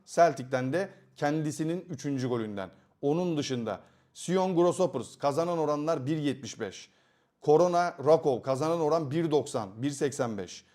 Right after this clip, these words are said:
Rapid Wien Sturm Graz kazanan oranımız bir yetmiş altı.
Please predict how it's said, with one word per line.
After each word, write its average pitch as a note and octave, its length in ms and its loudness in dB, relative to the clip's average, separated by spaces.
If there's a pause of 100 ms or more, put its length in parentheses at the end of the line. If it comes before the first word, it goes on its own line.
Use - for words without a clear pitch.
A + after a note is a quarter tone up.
(280)
Rapid C#3 280 4
Wien E3 200 -2
Sturm E3+ 320 -4
Graz C#3+ 240 2
kazanan D#3 380 0
oranımız D#3+ 560 -2 (500)
bir D#3 160 0
yetmiş D#3+ 380 0
altı. A2 340 0